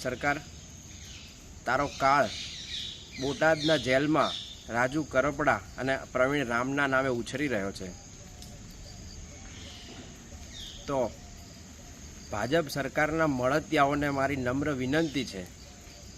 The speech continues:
કે સમય સૌનો આવશે, કુદરતની લાઠી ખમી નહીં શકો. તો એટલી જ તાનાશાહી આપ કરજો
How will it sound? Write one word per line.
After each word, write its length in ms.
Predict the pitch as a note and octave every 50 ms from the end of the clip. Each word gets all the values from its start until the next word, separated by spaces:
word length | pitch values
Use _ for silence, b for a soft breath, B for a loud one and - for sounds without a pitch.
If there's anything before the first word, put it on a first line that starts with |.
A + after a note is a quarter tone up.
| - - - - - -
કે 80 | C3+
સમય 360 | B2+ - C3+ C3 C#3 D3 C#3+ B2+
સૌનો 360 | - A#2+ A2+ A#2 A#2+ C#3 D3
આવશે, 380 | C3 A2+ G#2 G2+ - - G#2+ F#2+ F2+ - - - - - - - - - - - - - - - - - - - - - - - - - -
કુદરતની 480 | - B2+ B2 C3+ C#3 D3+ D3+ C3+ D3+ D#3
લાઠી 340 | C#3+ C3 A#2+ A#2 - C#3+ C#3
ખમી 260 | - - B2 B2 C#3+
નહીં 180 | C#3 C3+ B2 A2+
શકો. 300 | - G#2 F#2+ - G#2+ G2 - - - - - - - - - - - - - - - - - - - - - - - - - - - -
તો 240 | C#3+ C#3 C3 A2 - - - -
એટલી 280 | C3 C3 B2+ C#3 E3+ F#3
જ 100 | F#3 -
તાનાશાહી 540 | C#3+ C#3 C#3+ D#3 D#3+ D3 D3 D3 D3 D3+
આપ 160 | D3 C#3 C#3 - -
કરજો 320 | - C3+ B2+ B2+ C#3+ D#3